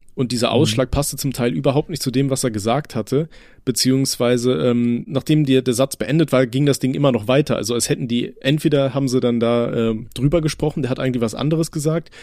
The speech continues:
Speaker 1: gut, oder das ist halt irgendwie die Latenz, äh, verschuldet oder so. Und
Speaker 2: Ja gut, bei, bei Valorant ist halt so quasi, wenn, also es ist ja immer Push to Talk, aber wenn ich jetzt drücke, dann steht da auch mein Name an der Seite, auch wenn ich nichts sage.
Speaker 1: Mhm.
Speaker 2: Also ich kann einfach drücken und der sagt nichts. Also ich denke mal, dass das sein wird.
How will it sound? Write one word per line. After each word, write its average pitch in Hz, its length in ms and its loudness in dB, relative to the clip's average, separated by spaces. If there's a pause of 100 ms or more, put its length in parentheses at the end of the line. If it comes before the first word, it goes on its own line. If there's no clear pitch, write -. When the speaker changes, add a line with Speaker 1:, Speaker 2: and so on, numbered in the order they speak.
(140)
Speaker 1:
gut, 131 160 -4
oder 135 240 4
das 127 180 0
ist - 180 -2
halt 120 120 2
irgendwie 117 260 -2
die 113 360 2
Latenz, 117 640 -4
äh, 104 120 -4
verschuldet 104 520 -4
oder 104 180 -4
so. 113 220 -4 (200)
Und 113 300 -6
Speaker 2:
Ja 131 60 0
gut, 131 120 0
bei, 139 100 2
bei 123 200 0
Valorant 151 260 2
ist 156 120 -6
halt 131 160 -2
so 135 200 -2
quasi, 120 380 -2
wenn, 120 200 -2
also 110 160 -4
es 117 80 -6
ist - 40 -2
ja 117 80 4
immer 107 240 0
Push - 240 -6
to 117 80 -8
Talk, 135 260 2
aber 120 80 2
wenn 120 80 2
ich 120 60 -2
jetzt 120 240 -4
drücke, 147 180 0
dann 117 140 2
steht 127 240 -2
da 113 80 4
auch 110 100 0
mein 101 140 -2
Name 107 220 0
an 101 60 -2
der 98 120 -2
Seite, 98 260 -2
auch 107 140 0
wenn 107 100 -2
ich 104 60 -2
nichts 98 200 -6
sage. 95 320 0
Speaker 1:
Mhm. 123 180 -2
Speaker 2:
Also 104 140 -2
ich 101 60 -6
kann 113 160 0
einfach 113 220 2
drücken 117 240 -2
und 104 80 -2
der 101 100 -2
sagt 107 220 -2
nichts. 98 160 -6
Also 101 160 -4
ich 101 80 -8
denke 107 240 -2
mal, 101 100 -2
dass 95 160 -4
das 104 180 -2
sein 95 200 -2
wird. 104 180 0